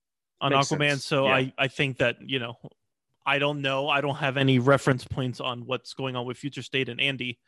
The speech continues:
Speaker 2: Well,
Speaker 1: But I think
Speaker 2: the
Speaker 1: it's, like,
Speaker 2: one thing
Speaker 1: Jackson,
Speaker 2: that
Speaker 1: right?
Speaker 2: Yeah, it,
Speaker 1: Jackson's?
Speaker 2: it is Jackson. Um, the one thing that was weird is that, like, there was, like,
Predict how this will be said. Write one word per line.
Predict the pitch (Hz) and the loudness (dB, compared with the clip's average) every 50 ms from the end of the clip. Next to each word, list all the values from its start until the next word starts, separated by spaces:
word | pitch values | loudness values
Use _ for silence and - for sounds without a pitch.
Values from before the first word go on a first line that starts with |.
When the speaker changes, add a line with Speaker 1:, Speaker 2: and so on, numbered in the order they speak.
| _ _ _ _ _ - | _ _ _ _ _ -4
Speaker 2:
Well, | 185 180 180 | -4 0 2
Speaker 1:
But | 165 156 | 4 4
I | 151 | 4
think | 151 156 233 175 | 4 4 4 4
Speaker 2:
the | 196 | 6
Speaker 1:
it's, | 160 196 | 6 6
like, | 170 123 | 4 4
Speaker 2:
one | 107 | 4
thing | 147 180 220 214 | 4 6 6 4
Speaker 1:
Jackson, | 185 170 - | 4 2 2
Speaker 2:
that | 139 | 2
Speaker 1:
right? | 139 196 247 - - 135 135 131 123 | 2 0 0 -4 -10 -12 -12 -12 -10
Speaker 2:
Yeah, | 131 135 139 147 151 165 | -4 0 2 2 2 4
it, | |
Speaker 1:
Jackson's? | 127 131 135 101 - | 4 4 4 4 2
Speaker 2:
it | 156 156 175 | 4 8 8
is | 185 180 151 | 8 6 6
Jackson. | 120 120 139 - 151 - - - 147 139 143 143 147 143 - - - - _ | 2 0 0 0 0 -4 -2 -2 0 0 0 -2 -4 -6 -8 -14 -20 -10 _
Um, | 113 117 117 113 110 110 - - | -2 0 0 0 0 -2 -4 -8
the | - 120 110 135 | -12 2 2 4
one | 127 113 107 110 123 143 156 156 | 4 4 2 0 0 0 0 -2
thing | - 165 160 151 | -2 -2 0 2
that | 135 123 113 - | 2 2 0 0
was | 101 104 104 107 107 104 101 | -4 -2 0 0 -2 -2 -4
weird | 85 80 98 95 104 110 113 120 117 117 - _ _ _ - | -6 -4 -2 0 2 2 2 0 0 -4 -14 _ _ _ -4
is | 107 101 87 95 | -4 -4 -2 0
that, | 104 98 - - | 0 0 0 -2
like, | 92 90 87 82 76 - - - - - - _ _ _ _ _ _ _ | -4 -4 -2 -4 -6 -8 -12 -20 -20 -20 -20 _ _ _ _ _ _ _
there | _ 180 90 110 110 110 107 | _ -6 0 2 2 2 2
was, | 104 110 110 98 - | 2 0 -2 -2 -2
like, | 104 95 92 87 90 - - | -2 -2 -2 -2 -4 -8 -18